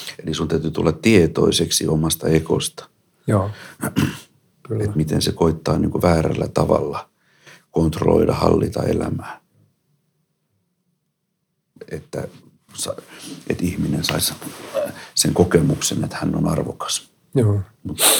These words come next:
Speaker 1: mut ekohan hakee sitä itsensä ulkopuolelta.
Speaker 2: Niin.
Speaker 1: Jolloin se ei koskaan täyty.
Speaker 2: Ei niin.
Speaker 1: Mm.
Speaker 2: Ei niin.
Speaker 1: Joo.
Speaker 2: Ja
Speaker 1: Mut,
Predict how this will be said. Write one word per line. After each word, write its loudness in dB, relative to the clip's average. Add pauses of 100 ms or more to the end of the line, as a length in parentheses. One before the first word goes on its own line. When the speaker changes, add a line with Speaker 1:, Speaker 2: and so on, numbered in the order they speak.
(200)
Speaker 1:
mut -4
ekohan 2
hakee 2
sitä -4
itsensä 0
ulkopuolelta. 0 (1000)
Speaker 2:
Niin. 0
Speaker 1:
Jolloin 2
se 6
ei 8
koskaan 4
täyty. 6 (440)
Speaker 2:
Ei 0
niin. -4 (140)
Speaker 1:
Mm. -8 (720)
Speaker 2:
Ei -20
niin. -20 (580)
Speaker 1:
Joo. -14 (1400)
Speaker 2:
Ja -4
Speaker 1:
Mut, -2